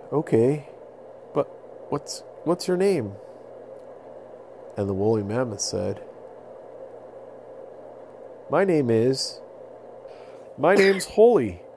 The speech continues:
Holy the Mammoth." And Avon giggled a little bit.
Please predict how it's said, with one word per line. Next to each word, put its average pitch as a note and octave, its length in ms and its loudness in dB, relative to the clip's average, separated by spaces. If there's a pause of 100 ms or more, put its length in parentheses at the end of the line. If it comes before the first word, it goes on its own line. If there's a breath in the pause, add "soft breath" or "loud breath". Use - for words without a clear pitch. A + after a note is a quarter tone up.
(680 loud breath)
Holy A3+ 300 6
the G#3+ 100 4
Mammoth." A3 540 2 (1300 loud breath)
And G#2 80 0
Avon A2 300 6
giggled G#2 320 2
a F2 60 -2
little F2 240 -2
bit. - 220 -6